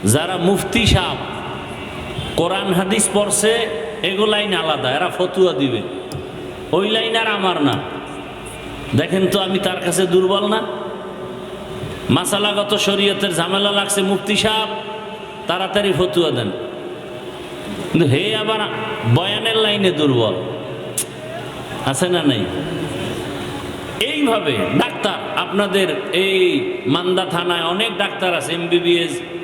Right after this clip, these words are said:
বহু ডাক্তার, দশ, বারো, পনেরো, বিশ জন, কিন্তু এক একজন এক এক লাইনে আগানো, আর এক লাইনে দুর্বল। কেউ নাক, কান, গলা, নাক, কান, হ্যারে যদি কান আমার লিভারের সমস্যা, কয় এই বিষয়ে আমি দুর্বল।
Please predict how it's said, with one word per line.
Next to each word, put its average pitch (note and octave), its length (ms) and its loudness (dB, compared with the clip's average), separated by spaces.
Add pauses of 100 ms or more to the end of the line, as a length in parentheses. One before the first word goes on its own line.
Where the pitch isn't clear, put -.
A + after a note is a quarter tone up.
(420)
বহু G#3 220 4
ডাক্তার, G3 500 0
দশ, F3+ 220 0
বারো, F3+ 300 0
পনেরো, F3 260 4
বিশ E3+ 280 2
জন, C#3+ 180 2 (680)
কিন্তু G#3 240 2
এক G3+ 240 0
একজন G#3+ 320 2
এক G#3+ 180 0
এক G#3 200 0
লাইনে G#3+ 280 2
আগানো, G#3 420 0 (260)
আর F#3+ 120 0
এক G3 200 -2
লাইনে F3+ 280 2
দুর্বল। A2+ 380 4 (560)
কেউ G3+ 180 0
নাক, G3+ 260 2 (140)
কান, G#3 260 0
গলা, C#3+ 420 0 (920)
নাক, D#3 360 0
কান, G3+ 300 2 (760)
হ্যারে F#3+ 260 0
যদি G3 260 2
কান G3 200 2
আমার F#3+ 320 2
লিভারের F#3 420 4
সমস্যা, E3+ 600 0
কয় F#3+ 120 2
এই G#3+ 460 6
বিষয়ে F3 340 2
আমি C#3+ 260 2
দুর্বল। A2 420 4